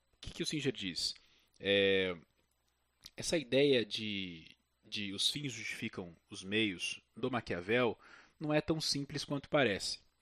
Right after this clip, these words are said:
Na verdade, é, de acordo com Singer, o que o Maquiavel tenta trazer é que, pra você consolidar um Estado,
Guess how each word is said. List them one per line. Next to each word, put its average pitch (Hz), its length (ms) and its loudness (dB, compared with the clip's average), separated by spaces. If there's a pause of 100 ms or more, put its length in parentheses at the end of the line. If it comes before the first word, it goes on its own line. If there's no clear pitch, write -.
(400)
Na 127 80 -6
verdade, 127 680 6
é, 95 160 -2
de 104 80 -6
acordo 127 220 -2
com 104 120 -10
Singer, 113 380 -2
o 101 40 -6
que - 120 -12
o 139 40 -8
Maquiavel 123 440 0
tenta 104 240 -6
trazer 113 480 0 (520)
é 107 100 -4
que, 113 680 -4
pra 131 120 0
você 135 260 0
consolidar 127 600 -2
um 98 80 -6
Estado, - 520 0